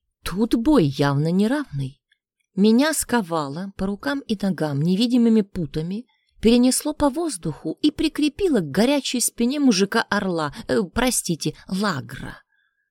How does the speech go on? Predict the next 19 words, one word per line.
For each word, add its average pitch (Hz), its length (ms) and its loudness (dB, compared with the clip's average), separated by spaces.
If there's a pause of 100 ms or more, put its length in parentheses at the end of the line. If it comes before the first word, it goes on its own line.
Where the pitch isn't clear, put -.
(340)
Мелкие 269 400 2
перья 269 320 0
на 240 120 2
спине 269 340 -2
защекотали 233 580 -4
нос. 185 440 -4 (220)
Я 311 140 0
от 349 60 -2
души 381 240 0
чихнула 269 520 0
и 156 40 0
в - 40 -2
страхе 220 320 -2
замерла. 214 520 -4 (340)
А - 80 -6
кто - 220 -6
их 156 100 -4
знает, 170 360 -2 (140)
лагров 151 460 2